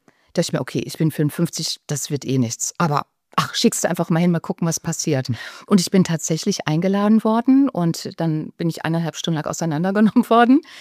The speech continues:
Speaker 1: weil man muss natürlich schon, wenn man sich, wenn man Leute an den Empfang setzt oder ein Serviceteam, da muss sich natürlich die Firma vergewissern, dass wir schwarz-gelb geprägt sind. Ansonsten funktioniert das nicht gut. Und das habe ich Gott sei Dank bestanden, musste noch mal Probe arbeiten und dann habe ich das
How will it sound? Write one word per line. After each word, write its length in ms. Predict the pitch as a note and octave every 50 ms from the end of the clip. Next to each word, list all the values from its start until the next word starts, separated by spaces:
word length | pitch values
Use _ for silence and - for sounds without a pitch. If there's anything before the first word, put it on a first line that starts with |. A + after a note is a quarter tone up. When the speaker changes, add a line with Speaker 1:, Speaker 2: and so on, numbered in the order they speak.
| - - -
Speaker 1:
weil 100 | - G3
man 140 | G3+ G3 G3
muss 200 | G#3+ A3 - -
natürlich 360 | G#3+ F#3+ - - - F#3 F3+
schon, 420 | - - G3+ G3 G3+ G3+ G3+ F#3 - -
wenn 140 | F3+ F#3+ F#3
man 180 | F3+ F3 F3
sich, 400 | F3 D#3+ D#3+ F#3 F#3 F3+ - - - - - - - - - _ _ _ _
wenn 160 | - F3+ F#3+ G3
man 180 | F#3 F3+ D#3+ - _ -
Leute 340 | - F3 E3+ F3 G3 - -
an 60 | F#3+
den 100 | F3 D3
Empfang 340 | E3+ D#3+ - - G3 G#3+ A3+
setzt 300 | - - F#3+ F3+ - F3+
oder 120 | F3 E3+
ein 100 | D#3 E3+
Serviceteam, 680 | - - - G#3+ G#3 F#3 F3 - - - F#3 F3 E3+ E3 -
da 120 | - F3 E3+
muss 180 | F3 F#3 F3+
sich 160 | - F#3+ - -
natürlich 380 | F3 E3 - - F#3+ F3+ -
die 80 | - F3+
Firma 260 | - - F3+ F3 D#3+
vergewissern, 680 | - - D#3 E3+ D#3 E3 E3+ - - F3 D#3+ D3+ D#3 D3 - - - - - _ _
dass 200 | - E3+ E3+ -
wir 80 | - D3+
schwarz-gelb 440 | - - D3+ D3 - - D3 - -
geprägt 380 | C3+ - - - D3 - -
sind. 180 | - - D3 -
Ansonsten 380 | - D3+ C#3+ D#3 D3+ - D#3+
funktioniert 440 | D3 - E3+ D3+ - - D3 D3 -
das 180 | D3 D3 - -
nicht 160 | C#3 C#3 -
gut. 320 | - - D3+ D3 C#3 - -
Und 380 | - D#3+ D#3+ D#3+ D3+ - -
das 140 | D#3+ D#3 -
habe 120 | F3 - -
ich 80 | - -
Gott 140 | F3 F3
sei 100 | - E3+
Dank 160 | E3 D#3 D3+ -
bestanden, 600 | D#3+ - - - D#3+ E3+ G3 A3 - C#4+ D4 F4+ - - - - - - _
musste 220 | - E3 - - E3+
noch 120 | D#3+ -
mal 100 | - C#3+
Probe 300 | - - - D#3 E3+ E3
arbeiten 440 | - G#3+ A3 G#3+ G#3+ A3+ - - G#3
und 180 | - F#3 F3+
dann 200 | - F3+ F3 E3+
habe 120 | E3+ E3 F3
ich 80 | -
das 140 | - F3+ E3+